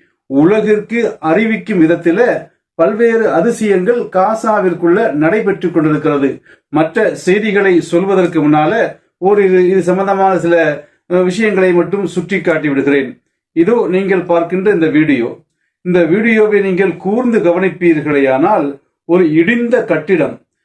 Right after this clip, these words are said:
அந்த இடிபாடுகளுக்கிடையே ஒரு மனிதர் இறந்து கிடக்கிறார். அவர், அவருடைய அந்த கை விரல்கள் உங்களுக்கு தெரிகிறது. அந்த கை விரல்களுக்கிடையே, விரல்களுக்கு மத்தியில ஒரு பேரித்தம் செடி முளைத்து வளர்ந்து நிற்கிறது.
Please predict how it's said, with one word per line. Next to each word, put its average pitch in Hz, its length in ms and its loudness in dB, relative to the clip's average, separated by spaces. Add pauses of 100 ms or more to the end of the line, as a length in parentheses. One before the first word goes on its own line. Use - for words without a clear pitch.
(120)
அந்த 185 500 -2
இடிபாடுகளுக்கிடையே 196 1300 0
ஒரு 180 180 2
மனிதர் 185 580 0
இறந்து 208 460 0
கிடக்கிறார். 151 640 -2 (320)
அவர், 160 320 0 (400)
அவருடைய 180 400 2
அந்த 170 200 2
கை 214 280 -2
விரல்கள் 202 420 2
உங்களுக்கு 175 460 2
தெரிகிறது. 156 580 -2 (400)
அந்த 175 280 0
கை 214 300 0
விரல்களுக்கிடையே, 190 1040 2
விரல்களுக்கு 196 520 0
மத்தியில 175 380 2 (480)
ஒரு 180 180 2 (140)
பேரித்தம் 185 960 0
செடி 180 580 -2 (140)
முளைத்து 214 680 -2
வளர்ந்து 220 460 0
நிற்கிறது. 175 680 0